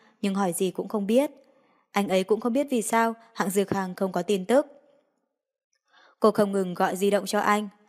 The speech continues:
đáp lại vĩnh viễn là đối phương chưa khởi động máy, cho nên cô đành phải ở chỗ của anh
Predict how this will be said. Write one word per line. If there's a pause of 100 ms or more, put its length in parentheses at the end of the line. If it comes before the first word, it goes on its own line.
(200)
đáp
lại
vĩnh
viễn
là
đối
phương
chưa
khởi
động
máy, (400)
cho
nên
cô
đành
phải
ở
chỗ
của
anh